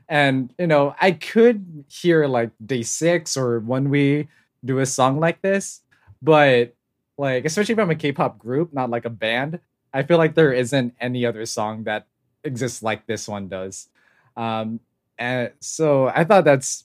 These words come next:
that was really an interesting choice to give to this group. And, uh, yeah, and I don't know what it is about the arrangement or how it's written too.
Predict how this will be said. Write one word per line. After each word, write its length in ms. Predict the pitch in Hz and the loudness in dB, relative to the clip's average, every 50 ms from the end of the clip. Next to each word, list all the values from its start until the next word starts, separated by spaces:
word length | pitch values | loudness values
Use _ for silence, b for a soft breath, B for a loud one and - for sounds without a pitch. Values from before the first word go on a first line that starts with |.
| _ _ - | _ _ -12
that 340 | 131 131 127 139 156 156 156 | -12 -10 -4 0 2 4 4
was 160 | 156 143 139 | 4 2 2
really 520 | 139 147 156 143 143 143 135 131 131 123 | 2 4 4 6 6 4 4 2 0 0
an 100 | 113 139 | -2 -2
interesting 480 | 139 151 151 135 - 135 - - 120 117 | -2 -2 -4 -6 -6 -8 -8 -6 -6 -6
choice 300 | - 123 113 117 - - | -4 -2 -4 -4 -4 -4
to 180 | - 117 113 104 | -4 -4 -4 -2
give 220 | 95 120 110 104 | -2 -4 -4 -4
to 120 | - 123 | -6 -8
this 200 | 92 110 104 - | -8 -6 -8 -8
group. 280 | - - 110 107 104 95 - | -8 -8 -6 -6 -6 -6 -8
And, 320 | 120 113 110 98 107 107 - _ _ _ _ _ _ _ _ _ _ - | -6 -6 -6 -6 -8 -10 -12 _ _ _ _ _ _ _ _ _ _ -12
uh, 240 | - 117 131 139 - - | -8 -8 -8 -8 -6 -2
yeah, 380 | 180 196 208 202 175 151 139 | 2 4 6 6 8 6 6
and 320 | 135 131 127 127 120 120 - _ - | 4 4 2 0 -2 -4 -6 _ -2
I 100 | - 185 | 2 4
don't 100 | 208 214 | 6 8
know 200 | 202 180 160 143 | 8 10 8 8
what 200 | 135 131 147 147 | 6 6 4 6
it 100 | 151 147 | 6 6
is 120 | 156 139 151 | 6 6 4
about 420 | 135 117 135 131 127 120 - - | 4 6 6 6 4 4 0 0
the 260 | 135 127 123 123 120 | 0 2 4 4 4
arrangement 560 | 117 120 120 143 156 156 151 156 156 156 143 | 4 4 2 2 0 0 -2 -4 -4 -2 -2
or 60 | - 127 | 0 0
how 140 | 143 131 | 0 0
it's 140 | 123 - - | 0 -2 -4
written 300 | 117 139 139 139 139 139 | -6 -6 -4 -4 -4 -6
too. 540 | 135 - - - 170 185 196 190 196 190 | -8 -8 -4 0 2 2 4 2 2 0